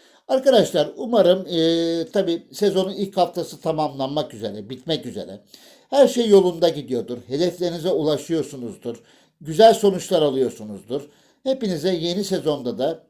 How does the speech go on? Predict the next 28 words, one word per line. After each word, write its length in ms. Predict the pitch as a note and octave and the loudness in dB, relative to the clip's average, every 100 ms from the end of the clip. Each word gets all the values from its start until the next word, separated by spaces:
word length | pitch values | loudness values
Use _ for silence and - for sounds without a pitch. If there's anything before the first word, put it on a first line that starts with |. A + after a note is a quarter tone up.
| _ | _
e, 140 | C3 | -8
ilk 240 | C3+ A3+ - | -6 -6 0
haftası 380 | F3+ F3 D#3 D3+ | -2 -2 -10 -6
geçmesine 600 | D3 - D3+ D#3 D#3+ D#3 | -4 -4 -8 -8 -4 0
rağmen 380 | C3 A#2 A#2+ C3 | 0 -2 -6 -2
daha 220 | D#3 D3+ | -2 -2
üç 200 | - - | -6 -2
hafta 340 | C#3+ - F#2 | -2 -2 -12
var. 180 | F2+ A2+ _ _ _ | -14 -16 _ _ _
Bu 400 | G3+ A3+ G#3 E3+ | -4 -4 -6 -10
üç 180 | C#4 - | -8 0
haftalık 460 | G#3+ - E3 C3+ - | 2 2 -2 -4 -2
periyotta 640 | D#3+ D3 C#3 D3+ D#3 F3 - _ | 0 0 -2 -2 -2 -2 -6 _
başarılar 680 | A#2 D3+ D3+ E3+ D#3+ E3 D3+ | -4 -2 0 0 2 2 2
diliyorum 520 | C3 B2+ B2+ D3+ D3+ _ | 0 -2 0 0 -4 _
değerli 400 | C3+ C3 A2 B2+ | 0 0 0 -4
arkadaşlar. 580 | A2 - - - - - _ _ _ | -6 -10 -16 -18 -20 -20 _ _ _
Şimdi 240 | - C4+ | -8 4
arkadaşlar 480 | C#4 B3+ G#3 - F3 - | 4 4 0 0 -6 -4
bu 120 | F#4+ | -2
videomuzda... 720 | E4 A3+ A#3+ A3+ F#3 G#3+ A3 G#3+ | 0 4 4 4 0 0 0 0
e, 340 | G3 F#3+ F#3+ | 0 0 -4
şu, 340 | F#3 - - - _ _ _ _ _ - | -6 -12 -20 -20 _ _ _ _ _ 2
Oktay 480 | C4+ C4 C#4+ C#4 C4+ | 2 4 6 4 4
Team 240 | B3+ A#3+ | -4 0
olarak 440 | F3+ C3+ A#2+ C3 | 2 2 -2 -4
geçen 320 | E3+ D#3+ G#3+ A#3 | -6 -4 -2 -2
sezon 480 | - D#3 B2+ A2 | -4 -4 -4 -6